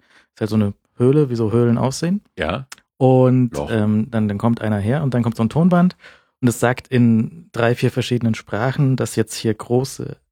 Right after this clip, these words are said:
Speaker 1: Lichtshow, Vorsicht, ja?
Speaker 2: <laughs>
Speaker 1: Kinder bitte festhalten,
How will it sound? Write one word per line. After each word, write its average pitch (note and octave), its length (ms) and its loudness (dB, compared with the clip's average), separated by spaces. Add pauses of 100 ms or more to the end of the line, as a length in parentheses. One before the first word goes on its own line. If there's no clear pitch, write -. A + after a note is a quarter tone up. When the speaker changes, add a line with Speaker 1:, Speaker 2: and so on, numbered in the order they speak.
(140)
Speaker 1:
Lichtshow, - 480 -4
Vorsicht, A2 720 0 (100)
ja? C3 260 2 (220)
Speaker 2:
<laughs> - 500 -16
Speaker 1:
Kinder E3 360 4
bitte C#3 260 -2
festhalten, A#2+ 920 -2